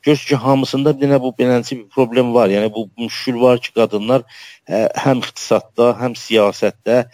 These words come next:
hər yerdə kişilərdən, e, dala qalmayıblar, dala saxlanıblar. O parametrlər əməl eləyibdir ki, bizim qadınlar elə xaricdə də, e, yu-, yurdun dışında da, içində də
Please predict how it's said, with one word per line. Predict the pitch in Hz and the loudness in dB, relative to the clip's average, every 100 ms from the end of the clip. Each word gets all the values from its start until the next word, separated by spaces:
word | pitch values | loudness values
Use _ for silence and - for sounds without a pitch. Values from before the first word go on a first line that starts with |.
| - _ - | -18 _ -2
hər | 131 | 0
yerdə | 127 113 104 131 - _ | 2 0 0 -2 -2 _
kişilərdən, | - - 113 113 110 127 - - _ _ - | -8 -2 2 2 2 0 -2 -20 _ _ -8
e, | 113 - | -8 0
dala | 113 127 | 4 4
qalmayıblar, | 123 139 123 92 90 90 82 - | 4 2 2 -4 -6 -6 -4 0
dala | 110 123 | 2 2
saxlanıblar. | - 101 110 98 107 - 90 82 60 - _ _ _ | -2 -4 -2 -2 -4 -6 -6 -6 -8 -18 _ _ _
O | 170 175 170 - _ - | 2 4 2 -2 _ -2
parametrlər | 139 127 120 110 - 117 117 143 - | 2 2 0 -6 -10 -8 -4 -2 -4
əməl | 123 123 151 | -4 -2 -2
eləyibdir | 156 123 - | -2 -4 -6
ki, | - 92 | -16 -14
bizim | 101 131 | -12 -6
qadınlar | 123 120 117 110 135 123 _ _ - | 0 0 -2 0 0 -2 _ _ -2
elə | 117 | -2
xaricdə | 110 123 117 117 147 | 2 2 2 0 -4
də, | 127 123 - _ _ | -2 -4 -6 _ _
e, | 120 | -12
yu-, | 107 117 113 - | -10 -10 -10 -8
yurdun | 120 131 131 | -8 -6 -8
dışında | - - 113 117 117 | -4 -2 0 0 2
da, | 117 - | 2 0
içində | - - 113 120 | -4 -10 0 0
də | 120 139 | 2 0